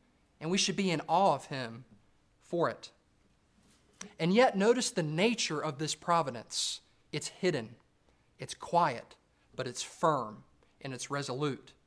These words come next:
And it is orchestrating the scene so that Yahweh's steadfast love will bless Ruth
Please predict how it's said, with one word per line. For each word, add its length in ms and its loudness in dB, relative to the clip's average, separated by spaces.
And 120 -6
it 80 0
is 140 -2
orchestrating 880 2
the 80 -4
scene 520 0
so 320 6
that 420 4
Yahweh's 520 6
steadfast 600 -4
love 540 2
will 140 -2
bless 560 0
Ruth 560 -6